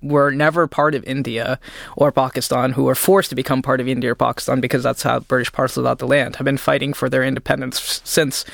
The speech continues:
nineteen forty-seven, if not longer. So you think about Balochistan in Pakistan,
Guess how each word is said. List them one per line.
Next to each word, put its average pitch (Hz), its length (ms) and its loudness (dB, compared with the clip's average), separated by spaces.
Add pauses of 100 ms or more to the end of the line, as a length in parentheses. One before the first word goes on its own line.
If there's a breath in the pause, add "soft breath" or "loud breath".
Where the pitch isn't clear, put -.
(300 loud breath)
nineteen 139 240 2
forty-seven, 131 580 2
if 117 140 -2
not 123 160 0
longer. 131 460 2
So - 100 0
you 131 120 2
think 147 180 0
about 131 260 2 (300 loud breath)
Balochistan 143 840 4
in 135 140 0
Pakistan, 135 840 2